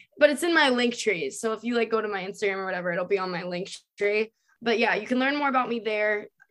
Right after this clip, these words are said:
D Ming me on Instagram is probably your best bet. I look at Facebook Messenger, but I get a decent amount of those, and sometimes I don't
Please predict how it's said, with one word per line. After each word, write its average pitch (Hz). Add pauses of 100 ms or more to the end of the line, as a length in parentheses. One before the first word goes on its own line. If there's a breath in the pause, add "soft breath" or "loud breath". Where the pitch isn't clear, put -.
D 277
Ming 320
me 330
on 285
Instagram 240
is 196
probably 214
your 202
best -
bet. 170 (360)
I 226
look 240
at -
Facebook 269
Messenger, 269
but 220
I 208
get 208 (160)
a -
decent 220
amount 196
of 220
those, 226
and 196
sometimes 202
I 190
don't 180